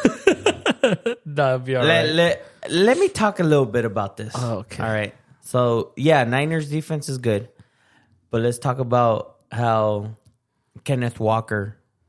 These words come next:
Speaker 2: ran all over them.
Speaker 1: Yeah, Kenneth, that he, yeah, you're right.
Speaker 2: Right?
Speaker 1: They left a big hole
Speaker 2: So,
Speaker 1: for Kenneth Walker. We
Speaker 2: Tony
Speaker 1: couldn't find him.
Speaker 2: Pollard.
Speaker 1: Tony Pollard's
Speaker 2: Let,
Speaker 1: gonna be, is gonna be a
Speaker 2: let,
Speaker 1: challenge.
Speaker 2: hold
Speaker 1: He
Speaker 2: on,
Speaker 1: does well.
Speaker 2: hold on.
Speaker 1: I
Speaker 2: Tony
Speaker 1: agree.
Speaker 2: Pollard. All right.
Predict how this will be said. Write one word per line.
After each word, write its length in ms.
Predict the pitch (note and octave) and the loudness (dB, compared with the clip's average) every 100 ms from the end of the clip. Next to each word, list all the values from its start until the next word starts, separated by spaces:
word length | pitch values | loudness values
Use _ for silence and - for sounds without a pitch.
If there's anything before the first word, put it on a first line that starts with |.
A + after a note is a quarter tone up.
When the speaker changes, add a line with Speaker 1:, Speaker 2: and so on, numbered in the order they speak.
| _ _ | _ _
Speaker 2:
ran 240 | A#2 A2+ | -2 -2
all 180 | G#2+ G#2+ | -2 0
over 260 | A#2 A2 G2+ | 0 0 -4
them. 220 | F#2+ G2 - _ _ _ - | -4 -8 -14 _ _ _ -6
Speaker 1:
Yeah, 180 | D3 D#3 | -4 -2
Kenneth, 320 | C#3+ D3 A2+ | -4 -4 -2
that 120 | A#2+ | 0
he, 140 | B2 B2 | 0 -2
yeah, 300 | A2+ D3+ C#3 | -2 -4 -4
you're 100 | G#2 | -6
right. 120 | A#2 A2+ A#2 B2 | -2 0 0 -2
Speaker 2:
Right? 40 | - _ - | -12 _ -8
Speaker 1:
They 100 | A2+ | -2
left 240 | C3 C3+ | -2 -2
a 40 | C3+ | -4
big 220 | C#3 A#2+ | -2 -2
hole 160 | D3 C#3+ | -2 4
Speaker 2:
So, 260 | B2+ B2+ | 6 6
Speaker 1:
for 60 | A#2 | 4
Kenneth 200 | A2 A#2 | 0 -2
Walker. 200 | A2+ A#2+ | -4 -2
We 120 | A#2 | 0
Speaker 2:
Tony 140 | C3 | 2
Speaker 1:
couldn't 180 | C#3 C#3+ | 4 2
find 140 | C#3 C#3 | 4 4
him. 20 | |
Speaker 2:
Pollard. 340 | C3+ A#2 A2 B2+ _ _ _ _ _ | 4 2 -2 -6 _ _ _ _ _
Speaker 1:
Tony 240 | C#3 D3 | -4 -2
Pollard's 320 | C3 C#3 C#3+ C#3 | 2 4 6 4
Speaker 2:
Let, 100 | C3+ | 2
Speaker 1:
gonna 160 | C#3+ | 0
be, 200 | C3+ C3+ | 0 0
is 420 | A#2+ G2+ G2+ B2 B2 | -2 -8 -6 -4 2
gonna 220 | C#3+ D#3 | 4 4
be 80 | B2 | 2
a 40 | |
Speaker 2:
let, 80 | - | 0
Speaker 1:
challenge. 320 | C#3+ C#3+ A#2+ | -2 0 0
Speaker 2:
hold 180 | D#3+ E3+ | 2 4
Speaker 1:
He 40 | |
Speaker 2:
on, 60 | E3 | 2
Speaker 1:
does 160 | A2+ | 0
well. 160 | C3 D#3 | -2 -2
Speaker 2:
hold 160 | E3 F3 | -2 -4
on. 60 | - | -6
Speaker 1:
I 40 | D3 | -4
Speaker 2:
Tony 120 | - | -2
Speaker 1:
agree. 160 | D#3+ | 0
Speaker 2:
Pollard. 240 | C#3 D#3 F3 - _ _ _ _ A2 | 0 -2 -8 -18 _ _ _ _ -4
All 60 | |
right. 240 | A2+ B2+ | -2 -2